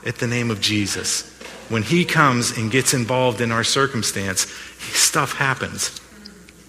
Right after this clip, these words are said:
And I, I do want to give this reminder, 'cause I think sometimes we think of it this way. Uh, we believe that, that Jesus is not to be used for a cuss word.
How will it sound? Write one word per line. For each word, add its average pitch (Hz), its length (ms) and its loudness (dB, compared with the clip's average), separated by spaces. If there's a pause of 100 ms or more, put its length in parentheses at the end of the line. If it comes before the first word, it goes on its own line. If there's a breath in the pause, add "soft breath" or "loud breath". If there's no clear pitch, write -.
(180)
And 120 280 2
I, 127 240 -4 (200)
I 131 100 4
do 185 240 4
want 180 140 8
to 160 40 6
give 151 220 6
this 147 220 4
reminder, 120 360 4
'cause 117 200 -4
I 127 40 0
think 180 220 0
sometimes 151 500 0
we 131 80 -2
think 147 220 -2
of 131 80 -4
it 117 80 -8
this 113 180 0
way. 117 220 2 (380 loud breath)
Uh, 135 280 -2
we 165 120 4
believe 175 420 6
that, - 520 0
that 127 200 0
Jesus - 760 2
is 107 120 -2
not 127 220 6
to 120 80 -4
be 127 100 -2
used 123 280 2
for - 140 2
a 117 60 6
cuss - 320 4
word. 135 260 2